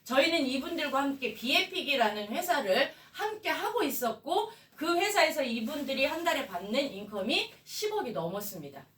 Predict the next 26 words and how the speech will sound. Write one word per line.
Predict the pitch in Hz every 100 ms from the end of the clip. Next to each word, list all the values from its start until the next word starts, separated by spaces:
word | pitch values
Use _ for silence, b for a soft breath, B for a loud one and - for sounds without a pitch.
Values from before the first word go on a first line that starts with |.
| B B B -
근데 | 285 330
미국은 | 233 320 370 254
아시겠지만 | 226 - - 330 269 247 254 226 - -
내 | - 247 294
코드에 | - 427 480 415 349 294
대한 | 285 277 208
모든 | 202 294 370 381 349 208
권한을 | 190 202 226 233
두고 | - 240 330
나와야 | 311 196 165 165
됩니다. | 160 139 - 135 - _ - -
이걸 | 233 294 269
우리 | 247
한국처럼 | 262 440 415 - 262 277 220 B B
이리 | 254 339 320
빼갔다가 | 320 285 277 240
저리 | 214 226 294
빼갔다가 | 277 262 - 247 214
여기 | 196 269 -
껴놓고 | 277 269 254
저기 | 196 196 277
껴놓고가 | 277 233 226 202 214
할 | -
수가 | 339 240
없기 | - 233 214
때문에 | 190 180 240 196